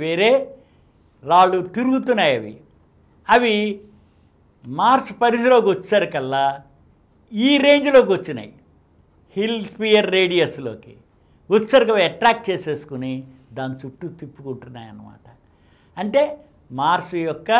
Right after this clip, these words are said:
గ్రావిటేషనల్ ఫోర్స్లో అవి తిరుగుతున్నాయి. మన చంద్రుడిలాగా ఆ మార్స్ యొక్క ఇది లేదు, అది చంద్రుడికి ఉంది కాబట్టి దాని ప్రత్యేకత మన భూమి యొక్క భాగం అని చెప్పి అనుకుంటు.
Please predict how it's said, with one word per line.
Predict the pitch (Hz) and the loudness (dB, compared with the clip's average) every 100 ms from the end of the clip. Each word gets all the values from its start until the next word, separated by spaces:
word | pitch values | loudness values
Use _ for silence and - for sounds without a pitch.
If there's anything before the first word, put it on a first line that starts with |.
| 294 - - _ _ - 107 | 0 -4 -16 _ _ -20 -8
గ్రావిటేషనల్ | 135 160 180 180 180 - 160 143 | 0 2 2 -2 -4 -4 -10 -12
ఫోర్స్లో | 160 165 147 214 254 294 294 - _ - | -8 -8 -4 0 2 2 -4 -20 _ -16
అవి | 135 147 147 | -12 -12 -14
తిరుగుతున్నాయి. | 131 123 127 127 113 104 101 104 127 _ _ _ _ _ _ _ _ | -14 -12 -14 -14 -18 -16 -18 -20 -20 _ _ _ _ _ _ _ _
మన | 190 214 214 | -2 -2 0
చంద్రుడిలాగా | 247 262 269 254 233 226 165 139 - - _ _ - | 2 2 2 6 6 6 4 2 -6 -20 _ _ -8
ఆ | 151 151 | -6 -2
మార్స్ | 170 233 226 240 | 2 4 2 0
యొక్క | 226 220 220 202 | 0 2 -2 -2
ఇది | 202 190 | 0 4
లేదు, | 196 151 113 - _ _ 165 | 6 4 -2 -12 _ _ -8
అది | 202 233 214 | -4 -4 0
చంద్రుడికి | 196 226 254 220 208 | 0 0 -2 -2 -2
ఉంది | 220 247 | 2 4
కాబట్టి | 226 240 240 247 | 4 2 -2 -2
దాని | 247 233 220 | -2 -2 -4
ప్రత్యేకత | 220 254 233 202 156 151 | -4 0 0 0 -2 -4
మన | 170 151 | -8 -8
భూమి | 185 208 214 | -8 -4 -4
యొక్క | 202 202 160 | -4 -6 -6
భాగం | 180 175 180 | -6 -6 -8
అని | 170 160 | -10 -10
చెప్పి | 160 214 254 - - _ _ 151 | -10 -8 -8 -10 -20 _ _ -10
అనుకుంటు. | 165 160 | -8 -8